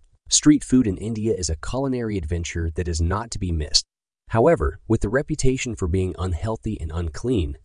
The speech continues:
many travelers shy away from trying this cultural delicacy. Fortunately, there are many healthy options available that are not only delicious but also safe to eat.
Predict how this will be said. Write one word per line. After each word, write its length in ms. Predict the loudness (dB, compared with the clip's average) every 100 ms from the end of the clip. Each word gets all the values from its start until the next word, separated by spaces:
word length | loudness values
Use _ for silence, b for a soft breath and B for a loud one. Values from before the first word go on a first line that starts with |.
| 0
many 280 | 2 2 2
travelers 520 | 2 2 2 -2 -4
shy 300 | -2 -2 0
away 300 | -2 -2 -4
from 200 | -4 -6
trying 400 | -4 -6 -4 -4
this 160 | -4
cultural 400 | -4 -4 -4 -6
delicacy. 600 | -4 -4 -4 -4 -6 -8 -18 _ _ _ _
Fortunately, 720 | 2 2 2 -2 -2 -4 -4
there 200 | -2 0
are 40 | 0
many 260 | 0 -2
healthy 380 | -4 -6 -6 -4
options 420 | -2 -4 -4 -4 -2
available 560 | -2 -2 -2 0 -2
that 120 | -2 -2
are 80 |
not 200 | 0 -2 -4
only 280 | -6 -4
delicious 600 | -4 -4 -4 -4 -4 -4 -6
but 100 | -6
also 340 | -2 -2 -2 -4
safe 360 | -2 -2 -4
to 100 | -8
eat. 220 | -8 -8